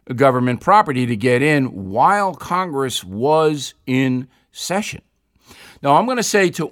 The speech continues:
all the people who are justifying this, you are wrong. I'm very, very sorry that Ashley Babbitt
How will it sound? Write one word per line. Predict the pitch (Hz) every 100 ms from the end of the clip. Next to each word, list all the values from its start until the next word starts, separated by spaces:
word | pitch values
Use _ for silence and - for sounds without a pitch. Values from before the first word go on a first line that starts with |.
| -
all | 151 220 233
the | 208
people | 214 208 208 151
who | 143
are | 139
justifying | 113 151 202 - 131 110 92 82 76
this, | 69 - - - _ _ _ _
you | 120 147 208
are | 185
wrong. | 180 214 233 - - _ _ _ _ _ _ _ _ -
I'm | 202 233 -
very, | 120 165 226 208 143
very | 117 113 175 190 175 151 135 -
sorry | - - 175 202 123 92 104 - _ _ _ _ -
that | 110 107
Ashley | 117 147 151 123
Babbitt | 104 120 160 127 90 110